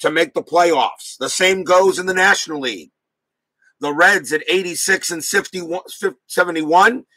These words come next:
the Padres at eighty-three and seventy-five. If Cincinnati wins this game, they clinch the playoff spot and they are in. Actually, if they, if they, actually, if they win both Cincinnati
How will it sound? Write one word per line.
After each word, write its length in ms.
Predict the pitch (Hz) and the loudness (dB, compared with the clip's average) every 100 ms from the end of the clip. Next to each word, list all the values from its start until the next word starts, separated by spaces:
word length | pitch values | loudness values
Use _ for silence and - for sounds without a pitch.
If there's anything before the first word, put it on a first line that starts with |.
| _ _ | _ _
the 80 | 127 | -6
Padres 640 | 131 175 180 175 185 170 | 4 4 6 4 2 2
at 100 | 170 - | 0 0
eighty-three 540 | 170 175 170 175 175 | -2 -2 -4 -4 -2
and 140 | 175 135 | -4 -2
seventy-five. 840 | 165 160 165 - 196 185 120 - _ _ - | -2 -2 -4 0 4 6 4 0 _ _ -14
If 160 | 139 143 | -8 -6
Cincinnati 720 | - 202 - 190 185 180 175 | -2 -2 0 0 2 2 0
wins 300 | 170 185 147 | -2 -4 -2
this 220 | 175 160 | -6 -4
game, 400 | 180 185 214 240 - - - | -4 -2 -2 -4 -14 -20 -2
they 220 | 170 190 | 2 2
clinch 360 | - 196 190 - | 0 -4 -4 -6
the 120 | 160 | -6
playoff 400 | 175 214 196 175 | 0 4 4 2
spot 400 | - 180 175 - | 0 2 2 2
and 180 | 156 165 | -2 0
they 120 | 180 | 2
are 260 | 180 175 190 | 4 4 2
in. 320 | 175 165 165 _ - - | 0 -4 -10 _ -18 -2
Actually, 440 | 156 208 - 185 | 0 0 0 0
if 120 | 180 127 | 0 2
they, 340 | 175 254 - - | 2 2 -2 -4
if 180 | 165 170 165 | -2 -2 -2
they, 220 | 175 170 | -4 0
actually, 440 | 147 175 - 175 170 | 2 2 2 -4 -4
if 80 | - | 0
they 160 | 180 | 0
win 360 | 165 175 175 135 | 2 2 0 0
both 300 | 180 294 - | 2 2 0
Cincinnati 880 | - 208 - 175 165 160 156 156 | -2 -2 -2 -4 0 2 0 -4